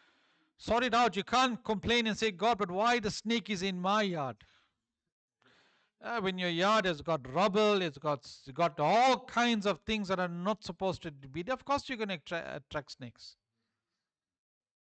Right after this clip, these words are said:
So when you see the snake, don't get frightened, don't get shocked.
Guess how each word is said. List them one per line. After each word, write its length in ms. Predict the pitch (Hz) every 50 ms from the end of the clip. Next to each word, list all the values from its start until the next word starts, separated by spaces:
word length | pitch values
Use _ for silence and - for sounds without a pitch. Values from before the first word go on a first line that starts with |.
| _ _ _ _ _ _ _ _ _ _ _ _ _
So 140 | - 214 208
when 160 | 226 254 269
you 120 | 285 240
see 260 | - - - 294 311
the 120 | 285 254 202
snake, 260 | - - 240 254 208
don't 180 | 226 262 269 269
get 140 | 247 -
frightened, 460 | - - 196 208 220 220 220 233 220 196
don't 180 | 240 240 226
get 160 | 208 202 -
shocked. 340 | - - 247 262 254 - -